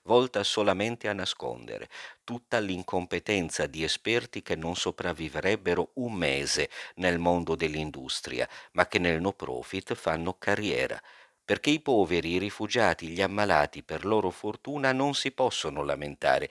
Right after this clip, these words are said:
e quindi va bene così. La denuncia del sistema risulta piuttosto pesante, anche perché non parte da qualcuno che sia ostile alle O N G, tutt'altro. E quando si arriva alle buone vecchie questioni economiche, il post di Govoni diventa fiammeggiante.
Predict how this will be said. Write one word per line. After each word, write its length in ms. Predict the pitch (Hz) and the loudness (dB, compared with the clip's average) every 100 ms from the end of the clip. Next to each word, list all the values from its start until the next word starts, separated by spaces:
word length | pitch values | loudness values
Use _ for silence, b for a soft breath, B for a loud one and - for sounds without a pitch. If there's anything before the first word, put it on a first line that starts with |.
| B B | B B
e 160 | - 131 | -4 -4
quindi 480 | - 110 90 104 165 | 0 -2 -2 -4 0
va 160 | 160 | 0
bene 340 | 143 80 82 113 | 2 -2 -2 -6
così. 400 | - 131 69 - B B B B | -4 -2 -4 -6 B B B B
La 140 | 95 | 2
denuncia 440 | 95 95 104 - | 2 0 0 2
del 160 | 85 85 | 2 0
sistema 480 | - 101 - 127 113 | -2 -4 2 4 4
risulta 460 | 92 82 98 90 | 0 -2 -4 -6
piuttosto 500 | 82 87 - 87 - | -6 -8 -6 -8 -6
pesante, 640 | 85 87 80 69 69 - 78 B B | -4 -2 0 0 0 -6 -12 B B
anche 300 | 127 147 139 | 0 0 2
perché 260 | 131 123 139 | 0 0 0
non 240 | 131 135 | 0 -2
parte 440 | 135 104 85 - 78 | 4 4 4 -4 -6
da 120 | 82 | -4
qualcuno 580 | - 78 - 104 85 80 | -2 -4 -4 -8 -6 -8
che 160 | 85 | -8
sia 240 | 78 92 76 | -4 0 0
ostile 560 | 76 - 92 87 82 - | 0 -4 -6 -2 -2 2
alle 320 | 82 76 78 | 0 2 2
O 120 | 78 | 4
N 140 | 73 71 71 | 2 -2 -6
G, 220 | 69 64 | -6 -12
tutt'altro. 720 | - 92 95 101 73 - 62 - B B B | -10 0 4 4 4 -4 -14 -14 B B B
E 120 | 113 | -2
quando 280 | 131 190 175 | 6 6 6
si 160 | - 110 | 2 2
arriva 280 | 107 143 | 2 4
alle 160 | 113 92 | 4 4
buone 320 | 90 117 104 | 2 2 2
vecchie 340 | 90 110 - 87 | 0 -2 -4 -6
questioni 500 | 85 82 104 101 92 | -6 -6 -4 -2 -2
economiche, 720 | 82 90 87 82 80 78 87 | -4 -2 0 0 -2 -4 -6
il 120 | 90 | -2
post 340 | 113 120 - | 0 0 -2
di 100 | 101 | -6
Govoni 420 | 90 92 110 117 | -2 0 0 -2
diventa 520 | 90 80 90 92 - 87 | -4 -4 -2 -2 -4 -8
fiammeggiante. 1160 | - - 120 113 101 95 101 85 71 - 73 | -8 0 0 2 -4 -4 -4 -2 -4 -8 -12